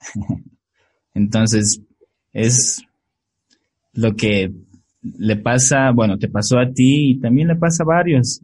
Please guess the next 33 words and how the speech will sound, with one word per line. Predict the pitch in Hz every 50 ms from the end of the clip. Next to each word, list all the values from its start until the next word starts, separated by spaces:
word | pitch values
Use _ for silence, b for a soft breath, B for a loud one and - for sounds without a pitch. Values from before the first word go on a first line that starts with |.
| _
Y | - 123 127 127 127
creo | - - 165 185 202 214 208
que | 208 175 170
es | 170 170 170
uno | 175 180 180 170
de | 160 135
los | 123 123 127
principales | - 123 120 113 120 104 - 120 127 135 127 113
miedos | 110 110 117 123 127 127 123 113 110 101
de | 101 98 95
la | 95 95
mayoría | 95 95 95 95 95 98 101 107 110 110 107
de | 95
las | 90 92 95 -
personas, | - - 87 92 - - 120 120 113 101 87 - -
en | 92
el | 95 92 -
cual | - 107 107 110 110 - - - _ _ _ _ _ _ -
les | 107 104 - -
impide | - 104 208 - - 127 135 143 143 139 117 98
hacer | 95 - - 98 95 98
algo. | 101 104 101 92 90 92 95 - _ _ _ _ _ _ _ _ _ _ _ _ _ _ _
Y | - 107 104 104 104 104 104 104 104 104 101 -
tú | - 123 131 135 135
lograste | 120 107 107 107 117 123 123 127 - 117 104
hacer | 101 98 - - 117 113 113 110 101 101 92 82 104 - - _ _ _ _ _ _ _ _ _ _ _ _ _ _ _ _ _ _ _ _
un, | 127 123 123 120 117 110 104 95 92 92 - - - _ _ _ _ _ _ _ _ _ _ _ _ _ _ _
a | 110
un | 113 113 110
lado, | 107 120 135 131 127 117
digamos, | 98 95 92 95 98 101 101 95 92 -
las | 87 - -
críticas | - - 110 113 113 113 113 123 120 120 131 139 135 131 135